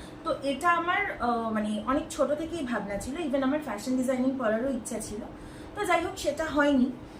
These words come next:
আহ, আমি কমার্স নিয়ে পড়াশোনা করি। আহ, তো তারপরে, আহ, যখন বাড়িতে বসেছিলাম, সেই সময়, আহ,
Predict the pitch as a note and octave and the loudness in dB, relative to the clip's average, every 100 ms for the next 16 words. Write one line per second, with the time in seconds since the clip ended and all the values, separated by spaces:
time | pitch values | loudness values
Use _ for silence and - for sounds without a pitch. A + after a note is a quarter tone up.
0 | - - - A3 G#3+ A3 A3+ B3 B3 C4 | -16 -12 -4 0 2 2 2 2 2 4
1 | C4 A#3+ B3 C4 B3 A#3+ G#3+ G#3+ A#3 G#3+ | 6 6 2 0 0 2 0 0 0 -2
2 | G3+ G3+ - - - A3+ A3 A3 A#3+ A3+ | -4 -8 -8 -10 -6 0 0 0 -2 0
3 | A#3 A3+ A#3 D#4 D#4 F#4+ G#4 - A3+ A3 | 2 2 4 4 4 4 -2 -2 0 4
4 | A3 G#3+ G#3+ G#3 G#3+ - A3 B3+ B3 D4 | 6 6 4 0 -2 -4 -2 0 2 4
5 | C4 A#3 B3 A3+ A#3 C#4+ D4+ C#4 C#4+ - | 2 2 0 -2 -2 -4 -2 -2 -2 -4
6 | - - - - - D4 D4+ D4+ F4 F4 | -14 -14 -12 -10 -4 -2 -2 -2 -2 0
7 | G4+ B4+ - A3+ A3 G#3 | -2 -4 -4 0 2 0